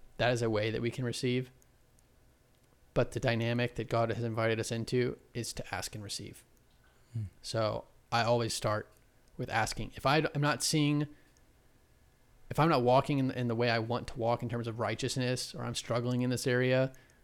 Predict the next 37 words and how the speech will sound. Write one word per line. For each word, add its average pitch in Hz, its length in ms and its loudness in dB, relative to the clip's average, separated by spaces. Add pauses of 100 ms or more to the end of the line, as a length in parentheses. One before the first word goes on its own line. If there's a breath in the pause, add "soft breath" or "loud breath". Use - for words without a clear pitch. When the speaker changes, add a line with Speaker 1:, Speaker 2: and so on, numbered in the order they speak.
(760 soft breath)
Speaker 1:
my 131 160 2
first 127 320 0
prayer 120 300 6
is, 110 300 0 (520)
"God, - 300 0
help 123 340 4
me, 120 400 -2 (320 loud breath)
<laughs> - 260 -20
help 131 360 0
me 131 160 -2
walk 120 480 0
in 123 100 -6
this 110 200 -6
way," 113 280 -2 (280 loud breath)
because 156 180 -6
I 123 80 2
know 131 260 4
the 131 60 -2
power 127 360 0
comes 113 220 -8
from 110 140 -12
him. - 240 -16 (800)
I 127 60 -4
know 135 200 2
the 139 120 4
ability 117 560 0
comes 123 260 -6
from 113 140 -6
him, 113 100 -4
and 110 100 -4
it's - 140 -10
not 117 260 -2
in 120 240 -6
me. 113 300 -12 (260)
Speaker 2:
Hmm. 104 160 -4 (1120)
Hmm. 107 80 -6 (1600)
Man. 104 240 0